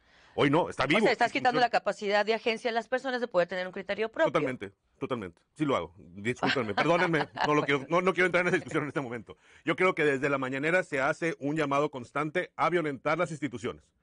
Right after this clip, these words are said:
Speaker 1: Son zombies. Es gente que porque tuvimos miles de millones de votos, tenemos que imponer nuestra visión. Ese sistema ya se había muerto en teoría.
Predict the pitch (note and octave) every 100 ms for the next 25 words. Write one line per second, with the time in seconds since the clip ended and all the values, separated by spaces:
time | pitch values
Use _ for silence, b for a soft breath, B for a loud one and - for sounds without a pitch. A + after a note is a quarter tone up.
0 | _ _ - C#3 - G3 B2+ G#2 - C#3+
1 | D#3 D3+ C#3+ C#3+ C3 B2 A2 B B B
2 | - E3+ G3+ G#3 D#3+ G#3 G3+ F3+ E3+ F3+
3 | F3+ D#3+ G3 G3 F3+ F3+ F3+ F3 D#3+ D#3+
4 | D#3+ D3 B2+ C3 A2 - G3 A#3 G#3+ D3+
5 | C#3+ C3 C3 A2 A2+ C#3 E3 C#3 G2 F2